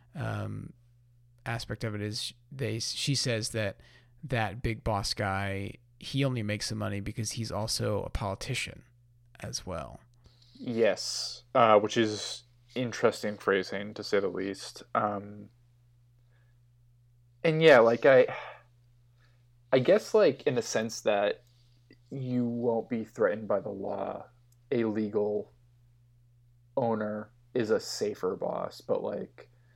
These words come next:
Speaker 2: that, of, of course, this one doesn't get into it, but, like, it, it elides the nuances of, like, oh, t-, like, wage theft and, and, like,
Speaker 1: Right.
Speaker 2: exploitation in the, in the, in the wor-, in the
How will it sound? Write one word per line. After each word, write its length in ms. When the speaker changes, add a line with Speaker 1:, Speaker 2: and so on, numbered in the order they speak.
Speaker 2:
that, 260
of, 160
of 140
course, 200
this 160
one 80
doesn't 160
get 120
into 180
it, 60
but, 100
like, 180
it, 160
it 140
elides 400
the 120
nuances 580
of, 140
like, 180
oh, 380
t-, 180
like, 160
wage 320
theft 380
and, 200
and, 100
like, 100
Speaker 1:
Right. 420
Speaker 2:
exploitation 720
in 100
the, 280
in 80
the, 180
in 60
the 80
wor-, 160
in 140
the 240